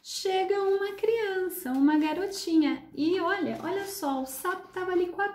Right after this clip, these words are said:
boca já, a língua chegando no bolo, mas a menina chega antes, a criança muito esperta, chega antes e pega o bolo na frente. Então,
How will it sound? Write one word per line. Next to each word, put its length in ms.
boca 600
já, 240
a 40
língua 400
chegando 880
no 60
bolo, 360
mas 400
a 80
menina 400
chega 400
antes, 380
a 100
criança 480
muito 580
esperta, 560
chega 540
antes 600
e 320
pega 420
o 120
bolo 220
na 140
frente. 460
Então, 340